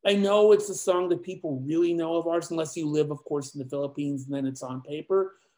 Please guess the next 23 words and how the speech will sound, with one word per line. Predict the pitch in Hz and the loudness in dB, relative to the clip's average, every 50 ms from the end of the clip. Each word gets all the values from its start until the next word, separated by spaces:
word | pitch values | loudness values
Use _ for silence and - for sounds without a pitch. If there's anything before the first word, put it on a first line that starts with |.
| _ _ _ _ - | _ _ _ _ -4
um, | 151 151 123 - - 185 165 - - - - - _ | -4 -4 -4 -4 -4 -4 -4 -4 -8 -14 -20 -20 _
<laughs> | _ - - | _ -12 -8
which | 175 190 - 139 190 185 180 | -6 -2 2 2 2 4 4
is | 180 165 | 4 4
a | 165 156 | 6 8
whole | 165 196 202 190 196 | 8 10 10 10 10
other | 190 185 175 160 | 8 8 6 6
world. | 151 156 151 151 156 151 - _ _ _ _ _ _ _ | 4 4 4 4 2 0 -4 _ _ _ _ _ _ _
But, | - 170 160 156 - - - | 6 6 6 6 4 0 -2
um, | - 165 165 160 156 156 165 165 - _ _ _ _ _ _ _ _ _ _ _ _ _ _ _ _ _ | 0 2 4 4 2 2 -2 -6 -10 _ _ _ _ _ _ _ _ _ _ _ _ _ _ _ _ _
it's | - 392 - - - - - | -4 -2 -2 -2 -6 -6 0
so, | - 262 254 262 262 254 | 2 4 6 6 6 6
like, | 247 240 220 208 190 190 - - - - | 6 6 6 6 4 4 2 -4 -2 2
I've | 185 185 185 185 | 4 4 4 4
played | - 214 208 208 208 | 4 4 4 4 4
it | 208 - - | 2 0 0
so | - 202 190 190 | 0 0 0 0
many | 185 190 185 185 | 0 0 -2 -2
times. | 180 170 170 170 170 165 165 165 165 160 156 156 | -4 -8 -8 -6 -4 -4 -4 -4 -6 -6 -8 -8
I | 156 | -6
mean, | 156 156 156 | -6 -4 -6
I | 156 | -6
could | 147 - 147 139 135 | -6 -4 -6 -6 -6